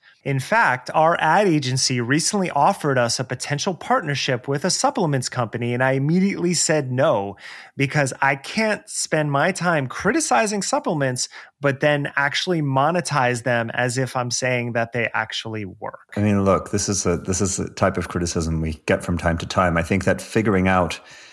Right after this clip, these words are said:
Speaker 2: how to get paid to do podcasts is not a sin in and of itself. It's
Speaker 1: <laughs>
Speaker 2: just like, this is my hobby and now it's become my job. And isn't that, we're so fortunate, but it also takes a lot of work. It's legitimate work. And so obviously we are part of that economy.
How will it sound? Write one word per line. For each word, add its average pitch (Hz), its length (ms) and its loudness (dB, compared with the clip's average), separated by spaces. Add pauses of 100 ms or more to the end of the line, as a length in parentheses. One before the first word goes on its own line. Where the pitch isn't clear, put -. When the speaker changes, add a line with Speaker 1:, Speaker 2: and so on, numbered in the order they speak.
(180)
Speaker 2:
how 107 140 2
to 101 80 4
get - 180 0
paid 80 520 2 (360)
to - 100 -6
do 87 140 2
podcasts 85 640 2 (160)
is 87 160 -2
not 90 240 4
a 90 60 2
sin 87 500 2
in 87 140 2
and 82 100 4
of 80 140 2
itself. - 600 -2
It's 120 260 -2
Speaker 1:
<laughs> - 20 -6
Speaker 2:
just 82 240 -2
like, 80 180 0
this 107 160 2
is 110 140 2
my 110 160 4
hobby 123 320 4
and 95 160 6
now 107 300 6
it's 104 120 0
become 104 420 2
my 107 140 4
job. 123 460 2
And 90 200 2
isn't 104 280 2
that, 95 340 2
we're 98 220 0
so 113 160 2
fortunate, 139 720 0
but 107 200 2
it 113 200 0
also 131 220 0
takes 135 200 0
a 131 60 0
lot 127 120 6
of 135 60 0
work. 156 220 0
It's - 180 -2
legitimate 92 560 0
work. 120 380 0 (340)
And 113 100 0
so 139 140 4
obviously 147 400 4
we 104 120 2
are 101 60 4
part 98 240 4
of 92 60 0
that 87 140 4
economy. 82 580 2